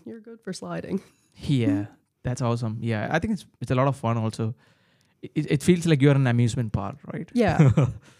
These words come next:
Speaker 2: Yeah, that's the best part
Speaker 1: Mm-hmm.
Speaker 2: of it. Yeah. And, um, like, I know you're a P H D student, and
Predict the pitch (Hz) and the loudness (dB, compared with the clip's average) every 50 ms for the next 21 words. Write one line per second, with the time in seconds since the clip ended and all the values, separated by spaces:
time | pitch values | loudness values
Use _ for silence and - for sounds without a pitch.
0 | _ _ _ _ _ _ - 131 123 120 127 127 - 135 123 120 123 127 123 113 | _ _ _ _ _ _ -4 -2 0 0 0 -2 0 0 0 0 0 0 0 0
1 | 110 110 110 113 113 110 - - _ _ _ _ _ _ _ _ _ _ _ - | 0 0 0 -2 -4 -4 -8 -14 _ _ _ _ _ _ _ _ _ _ _ -12
2 | 165 147 113 107 104 101 107 - _ _ _ _ _ - 165 180 190 180 - 147 | -8 -6 -6 -4 -4 -4 -6 -8 _ _ _ _ _ -4 -2 -2 -2 0 2 2
3 | 135 131 123 127 127 127 123 - _ - _ _ _ _ - 175 170 - - - | 2 2 2 0 -2 -4 -4 -6 _ -20 _ _ _ _ 0 0 0 -2 -4 -10
4 | - - 160 180 196 202 170 151 135 131 - - 135 135 135 - - 131 113 - | -2 2 2 4 6 6 6 6 6 6 4 4 2 2 0 0 -4 -8 -8 -4
5 | - 127 120 113 113 127 135 - - 135 120 117 117 117 117 117 - | -4 -2 -2 -2 -2 -4 -6 -8 -8 -6 -6 -4 -4 -4 -6 -8 -10